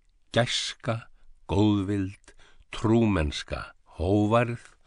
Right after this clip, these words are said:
og sjálfsagi. Gegn slíku er lögmálið ekki. En þeir sem trúa á Krist hafa krossfest holdið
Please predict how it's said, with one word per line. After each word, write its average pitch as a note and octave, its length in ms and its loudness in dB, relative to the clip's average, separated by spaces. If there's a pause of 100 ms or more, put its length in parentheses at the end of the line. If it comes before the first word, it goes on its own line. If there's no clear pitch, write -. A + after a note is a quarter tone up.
(380)
og C#2+ 160 -4
sjálfsagi. D2+ 840 0 (1200)
Gegn B2 240 2
slíku B2 600 -2 (100)
er G#2 160 0
lögmálið F2 720 0
ekki. - 280 -16 (880)
En D#2 160 -4
þeir D3 240 6
sem C#3+ 160 4
trúa C3 400 4
á A#2 80 4
Krist - 480 -4 (320)
hafa D2+ 320 0
krossfest - 720 -6
holdið G2 400 0